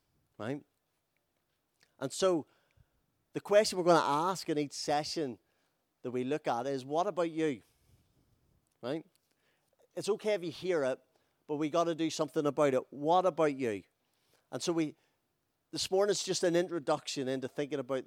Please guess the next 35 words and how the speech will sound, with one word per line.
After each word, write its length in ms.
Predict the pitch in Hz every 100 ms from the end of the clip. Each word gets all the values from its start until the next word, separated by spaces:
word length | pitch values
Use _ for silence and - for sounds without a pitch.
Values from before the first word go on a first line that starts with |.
| _ _
the 100 | 123
power 400 | - 156 156 175
to 80 | 180
change 760 | - - 127 120 117 120 - - _ _ _ _ _
and 140 | - 131
how 240 | 143 139 123 _ _ _ _ _ _ -
Jesus 560 | - 156 190 175 165
has 200 | 165 151
the 80 | 143
power 320 | - 135 117
to 80 | 107
change 640 | - - 147 147 160 156 -
people, 500 | - 117 - 90 87 _ _ _ _ _ _ _ _ _ _
but 140 | 147
make 260 | 170 180 196
that 220 | 185 165
personal. 560 | - 156 - 147 104 82 - - _ _ _ _ _ _ _ _ _ _ _
Just 240 | - 202 -
don't 240 | 196 175
hear 240 | 143 160 160
the 80 |
stories 600 | 156 - 147 147 151 151
of 100 | 147
someone 400 | - 147 147 147
on 140 | 139 135
stage 920 | - 131 120 123 139 139 - - - _ _ _ _
or 240 | 131 135
the 60 | 127
s-, 180 | - -
read 240 | 151 156
the 60 | 143
stories 520 | - - 135 131 127
in 80 | 127
the 80 | 120
Bible. 600 | - 113 117 123 127 123